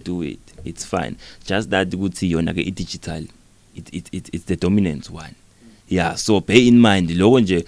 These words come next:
kuhlala emqondweni wakho ukuthi i-digital, they are trying by all means to make digital.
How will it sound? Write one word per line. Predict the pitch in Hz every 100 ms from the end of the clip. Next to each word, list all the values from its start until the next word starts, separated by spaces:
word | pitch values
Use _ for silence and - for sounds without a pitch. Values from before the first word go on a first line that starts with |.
| - -
kuhlala | 92 95 101
emqondweni | 101 110 90 82
wakho | 80 -
ukuthi | 87 90 -
i-digital, | 104 95 87 80 80 80 - - - -
they | 98
are |
trying | - 131 127
by | 95
all | 92 104
means | 95 92 87
to | -
make | 87 85
digital. | 90 - 82 78 73